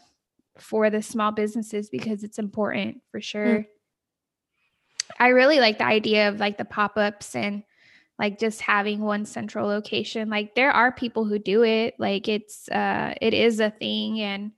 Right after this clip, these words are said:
Speaker 1: they are really fun. Like, I've been to them, and it's, uh,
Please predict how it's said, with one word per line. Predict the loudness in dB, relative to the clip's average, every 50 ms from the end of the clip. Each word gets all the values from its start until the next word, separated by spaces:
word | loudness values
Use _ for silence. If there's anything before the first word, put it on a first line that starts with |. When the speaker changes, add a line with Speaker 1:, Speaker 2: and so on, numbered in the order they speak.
| _ _ _ _ _ _ _ _ _ _ _ -16
Speaker 1:
they | -10 -4 -2 0 0 0 0
are | 0 0 2 2 2 2
really | 0 0 -2 -2 -4
fun. | -4 -4 -4 -2 -2 0 0 -2
Like, | -4 -4 -4 -2
I've | -2 -2 -2 -2 -2
been | -4 -4 -4 -6
to | -8 -8 -6
them, | -4 -4 -4 -2 -4 -4 -4
and | -4 -6 -8 -10 -12 _ _ _ _ _ _ _ _
it's, | -2 0 0 0 -2 -6 -12 -8 -4
uh, | -4 -2 -2 -2 -4 -4 -6 -6 -8